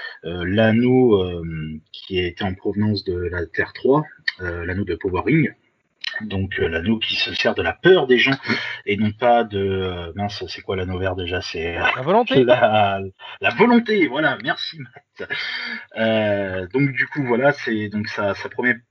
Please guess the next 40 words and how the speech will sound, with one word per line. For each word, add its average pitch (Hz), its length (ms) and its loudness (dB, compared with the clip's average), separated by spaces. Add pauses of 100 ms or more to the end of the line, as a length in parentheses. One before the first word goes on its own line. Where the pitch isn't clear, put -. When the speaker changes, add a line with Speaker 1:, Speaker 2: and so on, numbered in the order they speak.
(340)
Speaker 1:
plein 156 160 2
de 151 60 4
choses 151 320 -2
au 120 40 -4
niveau 120 260 -4
de 110 60 -6
la 110 80 -2
relance 120 280 -4
de 110 120 -18
Justice 110 400 -12
League. 175 300 -2
Euh, 113 220 4
c'est - 200 -8
plutôt 151 200 -4
pas 147 100 -2
mal 165 140 -2
parce 123 160 -6
qu'aussi - 260 -2
on 131 180 0
voit 120 280 -2
la 104 160 2
Doom 113 180 2
Patrol, 151 460 0 (560)
euh, 90 160 -4
vu 101 120 -8
qu'au 101 160 -2
moment 107 340 4
où 110 140 6
Jessica 98 480 -4
Cruz 92 300 -6
reçoit 104 300 0
son 107 180 0
anneau, 110 260 6
bien 101 140 -4
sûr 95 180 -2
la 98 80 0
Doom 101 180 -4
Patrol 101 540 -2
va 107 140 2
vouloir 107 540 0